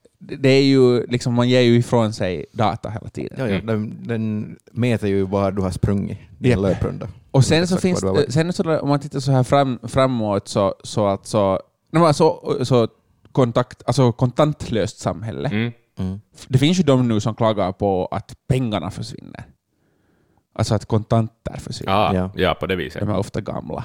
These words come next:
Speaker 1: människor.
Speaker 2: Ja.
Speaker 1: Men sen, vad händer om tio år när vi klagar på att man inte ens får betala med kort mer,
Speaker 3: Ja.
Speaker 1: utan
Speaker 2: Man måste
Speaker 1: man ska
Speaker 2: betala med
Speaker 1: använda
Speaker 2: telefon.
Speaker 1: sitt chip?
Speaker 2: <laughs> Ja, chip är ännu till.
Speaker 3: Uh.
Speaker 1: Att sen när vi,
Speaker 2: Ja.
Speaker 1: när vi blir mera maskin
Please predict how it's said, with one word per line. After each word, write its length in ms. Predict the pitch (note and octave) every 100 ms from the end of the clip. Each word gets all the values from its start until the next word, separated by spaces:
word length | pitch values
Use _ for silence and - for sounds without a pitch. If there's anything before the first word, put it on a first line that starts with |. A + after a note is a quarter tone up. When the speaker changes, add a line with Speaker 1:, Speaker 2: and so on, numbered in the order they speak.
| -
Speaker 1:
människor. 400 | G#1+ - - D3+ -
Speaker 2:
Ja. 260 | F#2 G2 C#3+ _
Speaker 1:
Men 380 | B2+ B2 A2 G#2 - _ - -
sen, 480 | - C#3 C3+ B2+ B2 - _ _ -
vad 140 | B2
händer 320 | C3+ C3 B2
om 320 | A#2+ A2+ G#2+ - _ _ _
tio 340 | C#3 B2+ A#2 G2
år 280 | F#2 D2 -
när 180 | A2 G#2+
vi 160 | G2+ G#2+
klagar 360 | A2+ G#2+ F2
på 180 | G2+ G2+
att 120 | G#2
man 140 | A2 G#2+
inte 140 | A2
ens 120 | A2
får 160 | - A2
betala 340 | G#2+ A#2 A2+
med 160 | G#2 G#2+
kort 380 | E3 D3 A2 -
mer, 120 | G2+ -
Speaker 3:
Ja. 60 | G#2+
Speaker 1:
utan 20 |
Speaker 2:
Man 100 | G#2+
måste 120 | A#2 A2+
Speaker 1:
man 60 |
ska 80 | A2
Speaker 2:
betala 200 | G#2+ G#2
med 80 | A2
Speaker 1:
använda 200 | A#2 A2
Speaker 2:
telefon. 280 | - A#2 - _
Speaker 1:
sitt 180 | _ -
chip? 160 | E3 - _ - - -
Speaker 2:
<laughs> 180 | C#3
Ja, 300 | D#3 D#3 - B2+ -
chip 360 | D3 - -
är 100 | G#2+
ännu 180 | G#2+ G#2+
till. 120 | - G2
Speaker 3:
Uh. 200 | A#2 E2+ - - - B2 - - - - - _ _ _
Speaker 1:
Att 160 | C3 -
sen 180 | D#3+ D#3+
när 60 |
vi, 80 | C#3
Speaker 2:
Ja. 200 | C3+ C#3
Speaker 1:
när 140 | C3 C3
vi 120 | B2+
blir 220 | B2 B2+
mera 300 | C3 C#3+ A#2+
maskin 580 | A2+ A2 D3 A#2 E2